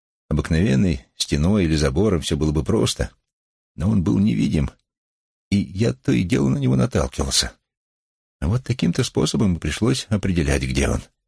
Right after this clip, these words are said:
Упрешься в него, вильнешь в сторону, потом опять упрешься.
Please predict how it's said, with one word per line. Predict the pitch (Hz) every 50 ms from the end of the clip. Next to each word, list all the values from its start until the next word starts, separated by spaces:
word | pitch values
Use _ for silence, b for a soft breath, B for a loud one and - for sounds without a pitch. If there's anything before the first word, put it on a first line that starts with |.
| _ _ _ _ _ _ _
Упрешься | - 90 - 107 113 127 131 123 - 87
в | 80
него, | 80 78 78 71 - - - _ _ _ _ _ _ _ _ _ _ _ _ _ _
вильнешь | 80 85 90 101 117 110 -
в | -
сторону, | - - - 80 76 71 69 71 64 - - - _ _
потом | _ - 117 110
опять | 90 65 - 78 76 -
упрешься. | 76 65 67 71 69 - - - -